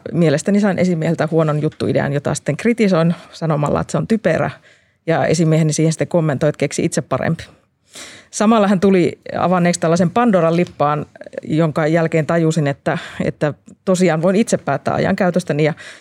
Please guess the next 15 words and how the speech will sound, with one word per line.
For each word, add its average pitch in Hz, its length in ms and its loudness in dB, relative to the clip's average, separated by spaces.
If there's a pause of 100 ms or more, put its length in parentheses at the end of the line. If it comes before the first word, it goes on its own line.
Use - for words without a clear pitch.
ja 127 80 -2
keksiä 185 300 0
itse 202 260 2
ideoita, 175 300 2
jotka 185 200 0
on 196 80 0
parempia 151 500 0
ja - 220 0
jo-, 143 220 0
joiden 151 340 0
avulla 156 220 2
käytän 160 380 0 (680)
työaikaa 180 600 2
järkevämmin. 190 560 4
Ja 165 180 2